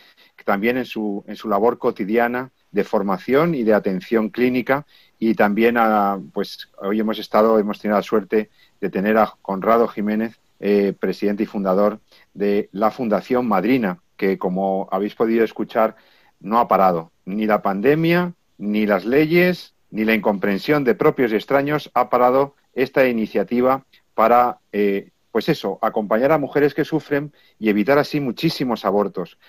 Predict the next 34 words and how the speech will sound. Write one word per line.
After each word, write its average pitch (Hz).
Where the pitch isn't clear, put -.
para 110
acompañar 113
a 156
personas 139
que 156
sufren 151
y 107
darles 135
cobijo, 110
darles 123
escucha, 113
darles 113
medios 131
materiales. 107
Y, 123
desde 101
luego, 107
queridos 113
amigos, 107
como 104
ha 113
dicho 120
Jiménez, 104
como 95
ha 104
dicho 110
Conrado, 117
está -
clarísimo 107
que 117
esto 110
lo 98
sostiene 110
Dios 101